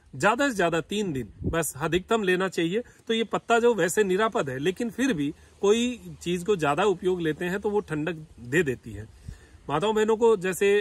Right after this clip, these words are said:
अ, ब्लीडिंग, ब्लीडिंग ज्यादा होती है पीरियड्स टाइम में या ऐसी कोई समस्या हो जाए पेट संबंधी, गर्मी की समस्या, तो इस पत्ते के पांच सात पत्ते जो हैं वो सिलबट्टे के ऊपर आप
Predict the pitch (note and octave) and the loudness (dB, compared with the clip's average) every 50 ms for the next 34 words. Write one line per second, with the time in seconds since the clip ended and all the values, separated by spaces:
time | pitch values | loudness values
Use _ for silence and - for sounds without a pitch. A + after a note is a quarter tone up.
0 | G3+ - E3+ D#3 D3+ D3 C3+ C#3 D3 D3+ D#3+ G3+ G3+ G3 F3 C#3+ B2+ C3+ C#3+ E3 | 0 -2 -4 -2 -2 -2 -2 0 0 2 2 0 -2 -2 -6 -8 -6 -2 -2 0
1 | E3 G3 G3 F3+ E3+ D3+ D3 E3 E3+ C#3 C#3+ C#3 - D3+ D3+ D3 - D3+ D3 D#3+ | 0 0 0 0 -2 0 0 0 0 -2 -2 -4 -4 -4 -4 -4 -4 -2 -2 -2
2 | D#3+ - - C#3+ C3+ B2+ C3 C#3+ E3 F#3 F#3+ F#3+ F#3 F#3 F3 - G#3+ G3+ G#3 G3 | -4 -4 -8 -10 -8 -8 -6 -6 -4 -2 -2 0 0 0 -2 -4 -6 -4 -4 -4
3 | F#3 - D#3+ D3+ D3 - - F3 C#3+ A#2 C3 B2 C3+ B2 A2+ G#2 - - - - | -4 -4 -6 -8 -6 -6 -4 -4 -4 -4 -6 -6 -4 -6 -6 -6 -10 -18 -20 -14
4 | - - G#3 A3+ A#3+ - - E3 D3 C#3 B2+ B2 A#2+ B2+ A#2+ C3+ F#3 G3+ A3+ C4 | -2 0 2 2 2 0 -2 -4 -2 -2 -4 -4 -6 -6 -2 0 0 2 2 2
5 | B3+ A3 G#3 - - - - - - - - - - - - - - A3 A3 A3+ | 0 0 -2 -6 -6 -8 -8 -8 -10 -12 -12 -12 -14 -18 -16 -6 2 6 6 8
6 | A3+ A#3 A#3 - G3 F#3+ F3+ - - F#3 E3 - - G3+ F#3+ G#3 G3+ - F3+ F3+ | 6 6 4 2 -2 -2 -2 -2 -4 -6 -4 0 2 0 2 2 0 2 4 2
7 | G3 G3 - A3+ G#3+ F3+ - - D#3 - - G3 F#3 E3+ D3+ D3 F#3+ A#3 - - | 2 2 2 0 -2 -2 -4 -10 -6 0 0 0 0 0 -2 -2 -4 -6 -8 -12
8 | - - F3 G3+ - - F#3+ F3 D#3+ F#3 F#3 - - G3 F3+ G3 F3+ D#3 D#3+ F#3+ | -10 -2 -2 -2 0 0 0 0 0 -4 -4 0 0 0 2 2 0 0 0 0
9 | E3+ D#3 D3+ D#3 | 0 0 0 0